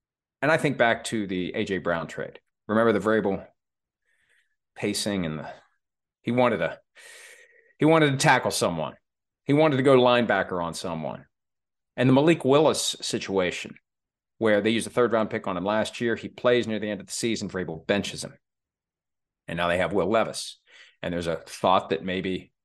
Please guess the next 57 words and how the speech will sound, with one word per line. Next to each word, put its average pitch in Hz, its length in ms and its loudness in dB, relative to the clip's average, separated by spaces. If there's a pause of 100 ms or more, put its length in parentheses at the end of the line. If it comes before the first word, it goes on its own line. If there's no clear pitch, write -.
(140)
Malik 98 280 -6
Willis 120 280 0
won't 120 140 -2
even 110 140 -4
make 113 160 -2
the - 60 -16
fifty-three 120 400 -6
man 107 200 -2
roster. 135 460 0
And 131 120 0
look, 139 140 2
for 117 140 2
a 110 60 2
guy 135 200 6
who 127 120 0
prides 135 300 2
himself 113 400 -2
on 101 120 -6
roster 117 300 -4
flexibility 110 760 -2
and 90 100 -6
moving 117 240 -4
guys 87 240 -2
around, 107 380 0 (340)
you 113 60 -10
know, 107 80 -4
to 95 80 -6
use 139 180 -4
that 135 200 2
third 127 220 2
quarterback 131 480 0
rule 95 180 -6
that 92 120 -18
they 98 120 0
adopted 85 420 -6
for 85 80 -16
this 85 180 -8
year, 127 80 0
you 113 80 -2
have 110 200 -2
to 95 80 -2
have 95 200 -4
a 85 60 -8
third 92 240 -4
quarterback 95 420 -2
on 92 80 -2
your 87 100 -6
fifty-three 90 380 -10
man 87 180 -2
roster. 143 320 0
Maybe 82 220 -6
Vrabel 98 300 -2
doesn't 104 180 0
want 98 140 -2
to 82 60 -8
do 165 180 0
that. - 220 -6